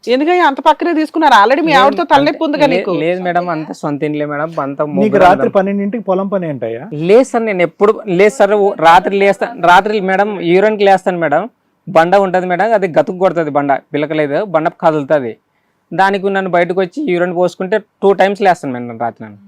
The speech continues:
Speaker 2: కరెక్ట్ ప-, పదకొండు గంటకి ఆ టైంలో యూరిన్కి వస్తుంది. వచ్చినప్పుడు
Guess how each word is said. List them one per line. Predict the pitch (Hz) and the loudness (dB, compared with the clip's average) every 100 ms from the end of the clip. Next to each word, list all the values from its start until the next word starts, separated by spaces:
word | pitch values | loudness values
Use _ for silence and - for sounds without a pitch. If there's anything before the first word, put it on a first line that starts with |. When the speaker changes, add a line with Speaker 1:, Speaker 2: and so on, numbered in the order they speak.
| _ _ _ _ _ | _ _ _ _ _
Speaker 2:
కరెక్ట్ | 143 151 180 175 175 170 | -6 -4 -2 -2 -2 2
ప-, | 165 160 156 - - | 4 2 0 -6 0
పదకొండు | 156 160 160 151 | 4 2 0 -4
గంటకి | 156 165 | -4 0
ఆ | 180 | 0
టైంలో | 165 170 185 | 0 0 -2
యూరిన్కి | 170 165 147 | -2 -2 -4
వస్తుంది. | 156 143 135 | -4 -6 -6
వచ్చినప్పుడు | 160 156 185 190 185 196 151 | -6 -6 -2 0 0 0 0